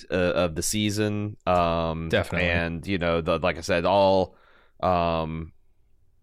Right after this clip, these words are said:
Speaker 1: y-, y-, like this, this, like, uprising of essentially all the women in, in, in Ennis, chiefly the, the native women of Ennis, to,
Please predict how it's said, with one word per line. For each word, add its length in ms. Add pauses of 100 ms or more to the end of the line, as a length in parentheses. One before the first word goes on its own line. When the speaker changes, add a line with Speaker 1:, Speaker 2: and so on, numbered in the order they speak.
(240)
Speaker 1:
y-, 120
y-, 160
like 220
this, 180
this, 300
like, 240
uprising 680
of 100
essentially 440
all 160
the 100
women 300
in, 120
in, 160
in 200
Ennis, 460
chiefly 500
the, 200
the 160
native 260
women 300
of 260
Ennis, 460
to, 520